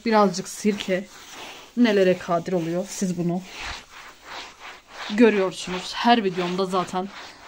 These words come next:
parlatıcıyı artık övmekten, hani nasıl diyeyim, dilimde tüy bitti diyebilirim. Ee, parlatıcı her türlü lekeye, her türlü derde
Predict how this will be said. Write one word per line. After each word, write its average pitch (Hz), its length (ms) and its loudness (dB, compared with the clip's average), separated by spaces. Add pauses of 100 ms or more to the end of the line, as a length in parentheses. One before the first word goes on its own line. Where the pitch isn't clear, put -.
parlatıcıyı 196 640 2
artık - 480 -4
övmekten, 190 580 0 (600)
hani 190 280 0 (1300)
nasıl 196 300 -6
diyeyim, 180 280 -6 (380)
dilimde 185 340 -4
tüy 196 240 -6
bitti 190 280 -10
diyebilirim. 175 460 -8 (920)
Ee, 175 180 -8 (180)
parlatıcı 196 540 -2
her 233 320 0
türlü 175 300 -6
lekeye, 190 400 -6
her 226 300 -4
türlü 170 320 -12
derde 185 440 -4